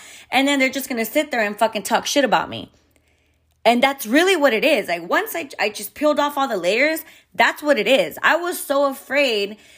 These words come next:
to protect the peace and keep it cool with this person because I didn't want her, to give her a reason to talk shit about me and to go relate with this other group of people.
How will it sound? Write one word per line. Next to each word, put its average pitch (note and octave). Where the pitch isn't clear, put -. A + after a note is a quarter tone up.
to B3+
protect C4+
the -
peace C4+
and A3
keep C4+
it A#3
cool D#4
with C4
this G3+
person G3
because B3+
I C#4+
didn't C#4+
want B3
her, G#3
to C4+
give C4
her C4
a G3
reason F#3+
to -
talk B3+
shit D4+
about A#3
me G#3
and G#3
to B3+
go A#3
relate A3+
with G#3+
this G#3
other C#4+
group G#3+
of F3+
people. -